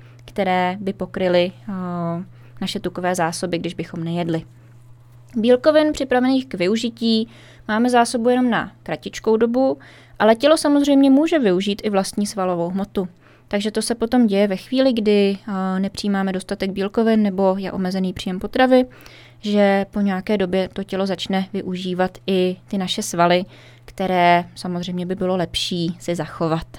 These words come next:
Eh, ono to tělo si zásoby chrání, a to pro případ nouze. Ono se neustále připravuje na nějaký výpadek v příjmu potravy a tak dále, protože samozřejmě nevíme, kdy ulovíme dalšího mamuta, eh, jak to známe,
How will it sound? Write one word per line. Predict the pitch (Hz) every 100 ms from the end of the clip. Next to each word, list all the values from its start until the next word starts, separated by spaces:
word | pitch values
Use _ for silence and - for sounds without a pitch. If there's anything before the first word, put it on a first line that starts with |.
| - - - - - - - - - - -
Eh, | 190 190 185 185 180 180 180 185 - - -
ono | 208 277
to | 359
tělo | 359 220 226
si | 262 262
zásoby | 202 196 - 233
chrání, | 262 233 196 196 226 170 143 - - -
a | - 175 170
to | 208
pro | 226 240
případ | - 254 247
nouze. | 190 185 180 - - -
Ono | 214 202
se | 277
neustále | 262 262 262 233 233
připravuje | 233 214 - 196 196 196 190 208
na | 196
nějaký | 180 180 202
výpadek | 208 208 196 202
v | -
příjmu | - 202
potravy | 196 190 185 180 -
a |
tak | 214 254
dále, | 185 180 180 190 - - -
protože | - 190 196 196
samozřejmě | 190 175 175 185
nevíme, | 185 180 190
kdy | 185 185
ulovíme | 175 170 170 180
dalšího | 170 165 180 170
mamuta, | 160 185 220 226 214 208 - - - - 190
eh, | 180 180
jak | 185
to | -
známe, | 190 180 185